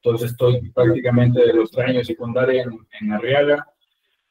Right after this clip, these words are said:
Llegó una, en una escuela no filial de Cruz Azul, que era de la Nacamilpa, Tlaxcala, eh, un profe, Marco Antonio Rodríguez, y llegaron a jugar un partido contra la selección de Arriaga.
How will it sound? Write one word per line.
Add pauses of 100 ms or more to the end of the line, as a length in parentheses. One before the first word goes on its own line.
(460)
Llegó
una,
en
una
escuela
no
filial
de
Cruz
Azul, (180)
que
era
de
la
Nacamilpa,
Tlaxcala, (680)
eh,
un
profe, (260)
Marco
Antonio
Rodríguez, (540)
y
llegaron
a
jugar
un
partido
contra
la
selección
de
Arriaga.